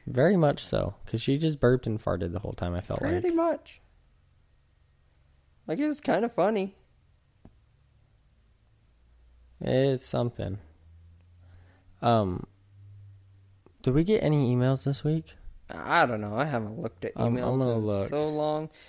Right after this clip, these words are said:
Speaker 2: It's been, like, three days.
Speaker 1: Uh, we got no emails.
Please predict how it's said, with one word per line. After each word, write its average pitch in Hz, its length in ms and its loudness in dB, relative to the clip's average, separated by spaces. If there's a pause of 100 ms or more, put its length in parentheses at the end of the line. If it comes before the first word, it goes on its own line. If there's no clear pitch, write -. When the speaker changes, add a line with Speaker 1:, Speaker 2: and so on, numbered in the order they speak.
(160)
Speaker 2:
It's 135 160 -6
been, 156 260 -2
like, 139 300 -4
three 151 220 -2
days. 151 500 -4 (1040)
Speaker 1:
Uh, 113 400 2
we 117 180 0
got 127 380 0 (180)
no 123 200 0
emails. 127 600 -2